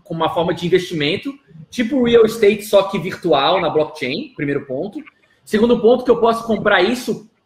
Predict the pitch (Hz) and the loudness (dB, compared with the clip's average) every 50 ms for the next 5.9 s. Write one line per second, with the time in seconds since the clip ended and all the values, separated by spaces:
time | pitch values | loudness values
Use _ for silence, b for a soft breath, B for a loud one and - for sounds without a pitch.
0 | _ _ _ - - - 226 220 226 226 - 220 226 247 226 220 - 220 226 226 | _ _ _ -20 -4 2 2 2 4 4 4 2 2 2 0 -2 0 2 2 2
1 | 220 220 - 226 220 214 190 175 208 233 233 233 - - 160 156 214 233 262 254 | 2 0 0 -2 0 0 2 4 4 4 4 2 -6 -8 -2 2 4 4 4 4
2 | 269 254 - - - 196 214 220 - 202 160 143 117 104 - - - _ _ _ | 2 -2 -4 -6 -10 -8 -6 -4 -2 0 0 0 -2 -4 -10 -16 -20 _ _ _
3 | _ - 196 190 190 190 220 240 240 - 220 226 220 - - - 220 208 180 196 | _ -2 0 0 2 4 4 4 4 2 0 -2 -2 -4 -8 -10 -8 -6 -2 0
4 | 190 185 196 208 - 240 - - 208 202 202 - 214 208 196 190 196 220 247 247 | 0 0 0 -2 -6 -10 -6 -4 -4 -4 -4 -4 -4 0 0 2 2 0 0 0
5 | 247 226 220 - - - 220 208 202 175 160 170 208 214 - 311 277 | -2 -2 -4 -4 -6 -4 -4 -2 -2 -2 -4 -4 -6 -8 -8 -10 -10